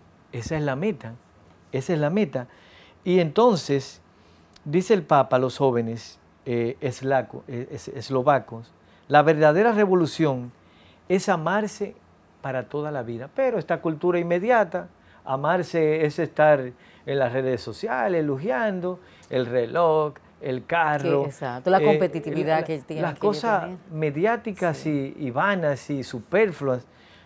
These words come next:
Speaker 1: No, amarse toda la vida es am-, estar inserto en una familia, respetarse, eh, amar la, eh, amar todo, todo el entorno, la naturaleza,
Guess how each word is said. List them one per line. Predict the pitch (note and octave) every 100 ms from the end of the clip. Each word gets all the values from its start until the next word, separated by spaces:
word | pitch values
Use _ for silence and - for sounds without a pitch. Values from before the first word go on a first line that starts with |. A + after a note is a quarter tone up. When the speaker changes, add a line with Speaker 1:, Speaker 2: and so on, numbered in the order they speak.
| _
Speaker 1:
No, | C3+ C#3+
amarse | C3 C#3 G3+ G3+ F3
toda | D3 F3
la | E3 D3
vida | C#3+ C3 B2+
es | C#3 C3+ - _ _ _ _ _ -
am-, | A2 - C#3+ -
estar | B2 - C#3 E3+
inserto | D#3+ B2 C#3+ C#3+
en | C3+
una | C3 C#3
familia, | B2 B2 F3 C3+ A#2+ - _ _ _ _ _
respetarse, | G2+ - G#2 - C#3+ D#3+ C3 - C3 B2 _ _ _ _ -
eh, | A#2+ A2 A2+ -
amar | G#2+ A2+ C3+ C#3
la, | B2+ A#2+ A#2 G#2+ G#2+ -
eh, | A#2+ A2 G#2+ - _ _ _ _ _ _ _ _
amar | A2 A#2+ C#3+
todo, | C3 C3+ C3+ C3+ C3
todo | C3+ C3+ C3+
el | B2+
entorno, | A#2 G#2 D#3 D3+ C3
la | A#2 A2+
naturaleza, | G#2+ B2+ A#2 A#2 D3+ - -